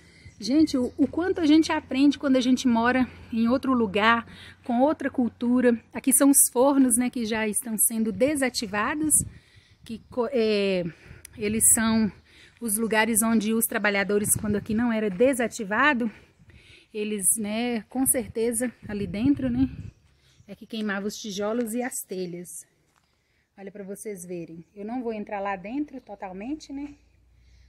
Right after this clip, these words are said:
porque tá escuro. E também porque não tem necessidade. É porque eu resolvi aqui na fazenda da amiga, que tem essa cerâmica desativada, eu resolvi filmar pra vocês. Mas é muito lindo, sabe, gente? Olha que coisa mais linda essas chaminés.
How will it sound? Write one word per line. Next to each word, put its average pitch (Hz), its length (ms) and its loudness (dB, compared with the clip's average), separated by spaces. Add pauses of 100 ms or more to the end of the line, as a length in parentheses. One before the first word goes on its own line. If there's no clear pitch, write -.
(140)
porque 208 260 -20
tá 214 120 -16
escuro. 330 680 -12 (1200)
E 285 80 -20
também 330 300 -10
porque - 180 -16
não 359 140 -8
tem 285 140 -4
necessidade. 277 800 -2
É - 20 -2
porque - 160 -2
eu 294 80 4
resolvi 285 500 2
aqui 240 160 -4
na 226 120 0
fazenda 208 420 -2
da 196 140 0
amiga, 254 400 2
que - 60 -10
tem 208 200 0
essa 202 140 -2
cerâmica 202 500 2
desativada, 226 960 0 (440)
eu 226 100 4
resolvi 285 720 4
filmar 269 400 6
pra 294 100 -2
vocês. 220 540 2
Mas 220 160 2
é 247 60 4
muito 294 300 6
lindo, 233 360 4
sabe, 254 320 0
gente? 196 420 -6 (540)
Olha 254 180 -8
que 269 140 -16
coisa 247 320 -4
mais 277 260 -2
linda 247 180 0
essas 226 300 -8
chaminés. 202 720 -6